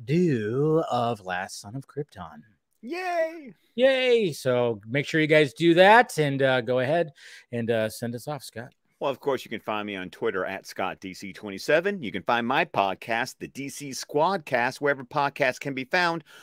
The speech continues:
Speaker 2: We're on Vero, Facebook, and YouTube with the entire network of shows at squadcastmedia dot com. We're a fan-supported network, so listen, patreon dot com slash squadcastmedia. We're five dollars a month,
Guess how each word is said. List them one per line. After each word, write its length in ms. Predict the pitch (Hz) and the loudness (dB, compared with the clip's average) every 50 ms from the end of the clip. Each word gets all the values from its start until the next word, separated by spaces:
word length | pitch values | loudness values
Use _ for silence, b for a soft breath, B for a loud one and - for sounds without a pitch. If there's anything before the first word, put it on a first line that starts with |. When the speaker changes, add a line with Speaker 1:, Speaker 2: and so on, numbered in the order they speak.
| b b | b b
Speaker 2:
We're 160 | b 185 190 | b 4 4
on 160 | 175 156 131 107 | 4 4 2 2
Vero, 260 | 117 120 123 123 120 | 4 4 6 6 4
Facebook, 480 | - - - 117 117 - - 127 - - 113 | 4 2 -2 -4 -4 -4 -4 -6 -4 -2 -2
and 220 | 127 139 131 113 | -2 -2 0 -2
YouTube 340 | 98 95 87 - 110 113 110 | -2 -2 -4 -2 -4 -4 -4
with 140 | 110 117 - | -4 -8 -6
the 160 | 131 117 120 | -6 -6 -6
entire 480 | 123 120 - - 135 131 127 120 104 | -6 -8 -8 -6 -4 -2 -2 -2 -2
network 540 | 98 92 92 95 98 104 90 - 95 - - | -4 -4 -4 -4 -4 -4 -6 -8 -14 -14 -14
of 100 | 92 80 | -12 -8
shows 320 | - - 143 127 135 - - | -2 0 2 2 2 0 -2
at 160 | - 107 - | -4 -4 -4
squadcastmedia 1300 | - - - - 80 78 76 76 78 - - - 87 90 - - 98 98 101 95 101 101 101 101 101 - b b b b b - | -8 -12 -10 -8 -6 -4 -4 -6 -8 -10 -10 -10 -10 -10 -10 -10 -10 -8 -8 -4 -2 -2 0 -2 -2 -4 b b b b b 0
dot 240 | 101 98 98 - - | 0 0 0 0 -2
com. 400 | - 117 214 139 147 160 151 113 | 0 2 2 2 2 -2 -4 -6
We're 200 | 85 92 87 80 | -4 -4 -4 -4
a 40 | 78 | -2
fan-supported 720 | - - 127 156 185 - - 123 - - 120 117 117 107 | 0 0 0 0 0 -2 -4 -4 -2 0 2 2 2 2
network, 460 | 107 120 123 - 131 143 143 135 - b b b b b | 2 2 2 2 2 0 0 0 -4 b b b b b
so 480 | - - 117 110 104 98 98 98 90 _ _ _ _ _ _ - | -4 0 2 4 4 4 2 2 0 _ _ _ _ _ _ -8
listen, 360 | 101 95 92 - - - 71 _ _ _ _ - | -4 -4 -4 -4 -6 -14 -18 _ _ _ _ 2
patreon 540 | 113 120 120 - - 127 123 120 120 117 107 | 2 2 4 2 0 0 2 2 0 2 4
dot 180 | 113 113 104 | 4 4 2
com 240 | - - 110 113 113 | 2 0 0 0 0
slash 200 | 107 - 104 95 | -2 -4 -6 -2
squadcastmedia. 840 | - 135 - 123 117 117 113 - 113 113 - 123 123 123 123 123 120 | -2 0 2 2 2 2 2 0 -2 -2 -2 -4 -4 -2 0 0 2
We're 140 | 107 104 - | 0 0 0
five 320 | _ - 151 147 143 131 | _ 4 4 4 4 4
dollars 320 | 135 131 135 135 135 113 | 6 6 6 6 4 2
a 40 | 120 | 0
month, 380 | 123 131 135 135 131 127 - | -2 0 0 0 0 -2 -6